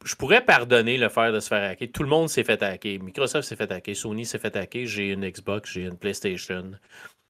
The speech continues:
Euh, tu sais, je veux dire, plein de sites se font hacker, Facebook, Twitter, nommez-les, là. Il y a pas un gros site qui s'est pas déjà fait,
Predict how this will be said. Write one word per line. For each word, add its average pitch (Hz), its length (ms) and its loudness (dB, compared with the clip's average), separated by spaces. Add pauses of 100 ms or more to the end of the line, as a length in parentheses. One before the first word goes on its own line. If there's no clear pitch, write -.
(180)
Euh, 90 420 0
tu - 80 -10
sais, 107 380 4 (100)
je 104 120 -4
veux 101 120 0
dire, 104 100 0
plein 151 240 4
de 143 60 0
sites 139 260 2
se 107 140 -2
font 107 240 4
hacker, 101 380 0
Facebook, 107 500 2
Twitter, 95 640 -2
nommez-les, 104 480 -2
là. 101 180 -4 (340)
Il - 40 2
y - 20 4
a 110 60 6
pas 151 400 10
un 135 240 8
gros 117 400 2
site 123 380 0
qui - 100 -10
s'est 101 160 -4
pas 107 120 0
déjà 101 240 -4
fait, 101 280 -2